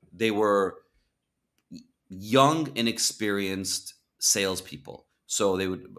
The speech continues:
mostly graduated, um, near Waterloo or i-, in Canada somewhere. And then they would join Shopify, um, and they would basically sell Shopify Plus. Some of the most brilliant people that I've ever met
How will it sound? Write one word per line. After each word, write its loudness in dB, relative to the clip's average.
mostly 2
graduated, 2
um, 0
near 0
Waterloo 0
or -2
i-, -6
in -4
Canada -4
somewhere. -4
And -6
then -2
they 0
would -6
join -2
Shopify, -2
um, 0
and 0
they -2
would -4
basically -4
sell 2
Shopify -2
Plus. -8
Some 2
of 4
the 6
most 2
brilliant 6
people 0
that 4
I've 4
ever 2
met -4